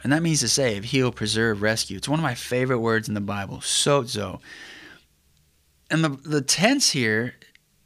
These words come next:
is a perfect participle. So that sesosmenoi, it, it, it means that you are saved. It is done, complete. You are saved.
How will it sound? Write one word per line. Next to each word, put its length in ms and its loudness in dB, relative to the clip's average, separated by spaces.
is 220 0
a 180 0
perfect 640 0
participle. 640 -4
So 220 0
that 320 4
sesosmenoi, 880 4
it, 260 0
it, 220 0
it 120 0
means 440 4
that 100 0
you 240 4
are 80 4
saved. 540 -2
It 160 0
is 160 0
done, 440 0
complete. 720 -4
You 240 2
are 340 4
saved. 800 -2